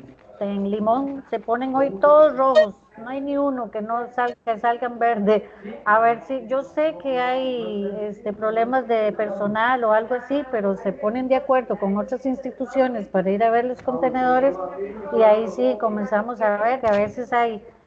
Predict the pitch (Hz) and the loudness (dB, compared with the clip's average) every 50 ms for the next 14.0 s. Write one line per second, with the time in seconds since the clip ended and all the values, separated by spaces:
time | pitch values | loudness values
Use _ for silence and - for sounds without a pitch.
0 | _ - 226 233 220 202 - 240 233 240 247 254 254 226 190 - 220 220 220 220 | _ 0 0 0 0 0 2 2 4 4 4 4 2 0 0 0 2 2 2 0
1 | 226 220 214 202 190 185 180 180 - 180 180 185 185 185 185 185 180 180 180 - | -2 -4 -4 -2 -2 -4 -4 -6 -12 -12 -8 -6 -4 -4 -4 -4 -6 -8 -8 -4
2 | 190 208 214 226 220 220 - 240 233 - - 247 240 233 233 240 240 233 - - | -2 0 0 0 0 -2 -6 -8 -8 -2 0 2 2 2 0 -4 -8 -10 -10 -14
3 | - - 233 233 233 233 240 233 233 - 202 190 190 185 185 185 185 185 - - | -10 -4 -4 -2 -2 -2 -4 -6 -6 -4 -2 0 0 2 0 0 -2 -4 -6 -12
4 | - - - - _ - - _ - 208 202 202 202 196 185 196 196 190 190 185 | -16 -18 -20 -20 _ -20 -20 _ -6 -4 -2 -2 0 -2 -2 -2 -2 -2 -2 -2
5 | 185 185 185 180 180 185 185 180 185 202 - 202 202 220 233 226 233 240 240 220 | -2 -4 -4 -4 -6 -6 -6 -8 -10 -10 -6 -4 -4 -4 0 2 2 4 4 4
6 | 190 180 175 175 185 202 220 240 247 247 254 247 254 254 247 - - 190 185 185 | 2 2 2 2 2 4 4 6 6 4 4 4 2 2 0 -2 -6 -8 -8 -8
7 | - - 185 185 185 180 180 - 185 190 208 208 208 240 240 233 220 196 185 180 | -8 -4 -2 -2 0 0 -2 -2 0 0 -2 -2 -2 -6 -6 -2 -2 0 0 0
8 | 180 - 185 175 196 214 226 240 - - 254 247 247 240 - 196 185 196 - - | 0 -2 -2 -2 -2 -2 -2 -4 -4 -2 -2 -2 -2 -2 -4 -4 -4 -4 -4 -4
9 | - 190 190 - 220 196 190 208 202 214 208 208 196 190 190 202 202 196 - - | -6 -6 -6 -6 -6 0 2 4 4 4 2 0 -4 -4 -2 -2 -2 -4 -2 -2
10 | 247 233 202 208 208 202 - - - - 208 208 208 208 202 202 202 208 202 196 | -4 0 2 2 0 0 -2 -6 -4 0 2 2 2 2 2 2 0 0 0 0
11 | 196 202 208 214 208 208 208 202 185 180 180 170 - - - - - - - - | 0 0 0 0 0 0 2 2 2 0 0 -4 -8 -8 -6 -4 -4 -4 -6 -8
12 | - - - - - - - 190 190 180 - - - - 185 185 196 196 208 208 | -10 -12 -12 -12 -10 -4 -2 0 0 -2 -4 -4 0 2 2 4 4 4 4 2
13 | 185 185 202 208 214 220 233 240 247 233 - - - 196 185 190 190 185 185 185 | 2 2 2 2 4 4 4 2 2 -2 -6 -10 -8 -6 -4 -4 -4 -4 -6 -8